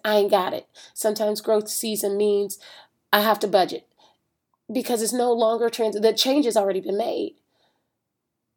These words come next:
The season of what you're doing right now.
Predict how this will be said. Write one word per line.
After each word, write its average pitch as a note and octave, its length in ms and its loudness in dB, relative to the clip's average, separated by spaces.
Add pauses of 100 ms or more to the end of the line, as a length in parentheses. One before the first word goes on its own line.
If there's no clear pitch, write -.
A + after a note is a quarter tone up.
(1000)
The G#3 120 -2
season A3 760 -4
of F#3 120 -2
what G3 300 0
you're G3 160 -6
doing F#3+ 920 -2
right C4 440 -2
now. A#3 960 -4